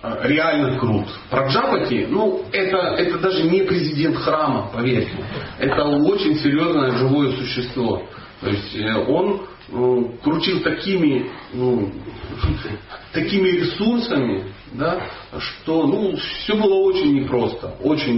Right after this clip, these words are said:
непросто. То есть мы, ну, его могущество даже представить себе не можем. И тем не менее, тем не менее, в какой-то момент показалось, ему, я могу предположить, потому что мне иногда казалось тоже: «А ты крут, брат, ты крут».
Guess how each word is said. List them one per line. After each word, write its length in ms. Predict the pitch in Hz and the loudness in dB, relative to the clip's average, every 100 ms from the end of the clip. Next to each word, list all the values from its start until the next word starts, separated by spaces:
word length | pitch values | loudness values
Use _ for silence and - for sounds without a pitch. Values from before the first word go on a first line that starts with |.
| 107 | 0
непросто. 440 | - 101 - - | 0 -2 -2 -10
То 260 | - - 101 | -14 -10 -2
есть 80 | |
мы, 160 | 160 202 | 2 2
ну, 540 | - 131 226 156 202 | 2 2 0 2 2
его 180 | 151 160 | 4 4
могущество 480 | 175 190 311 - 156 | 2 2 2 0 0
даже 220 | 175 196 | 0 0
представить 760 | 196 220 - - - 120 117 - | 0 0 2 2 2 0 -2 -4
себе 220 | 110 107 | -4 0
не 100 | 101 | 0
можем. 380 | 101 92 92 - - - | 0 -2 -6 -12 -12 -4
И 120 | 233 | -2
тем 220 | 403 427 | 2 4
не 80 | 370 | 4
менее, 560 | 254 208 196 165 151 - - - | 4 2 2 -2 -6 -8 -20 -8
тем 200 | - 311 | 0 2
не 80 | 254 | 4
менее, 500 | 190 175 160 143 - - - - | 4 2 2 2 0 -6 -16 -6
в 20 | |
какой-то 360 | - - 370 - | -2 2 2 4
момент 320 | 202 226 294 | 4 4 2
показалось, 680 | 196 190 190 202 254 269 - - | 2 0 2 2 2 2 0 -2
ему, 280 | 151 196 180 | 0 2 2
я 160 | 185 | 2
могу 220 | 196 180 175 | 2 2 0
предположить, 500 | - - 165 180 202 | 0 0 2 2 0
потому 240 | 135 131 | 2 0
что 160 | 123 127 | 2 2
мне 160 | 156 | 4
иногда 300 | 139 120 131 | 2 2 0
казалось 500 | - 113 127 - - - | 0 0 0 0 0 -2
тоже: 260 | 123 110 101 - - - - - | -2 -2 -6 -10 -8 -10 -12 -14
«А 60 | 131 | -6
ты 100 | 131 | -2
крут, 360 | 131 117 - | 0 0 0
брат, 340 | 127 127 - - - - - - - - - - | 0 0 -2 -8 -14 -14 -18 -20 -20 -20 -20 -8
ты 80 | - | -4
крут». 420 | - 381 339 - | -2 2 2 0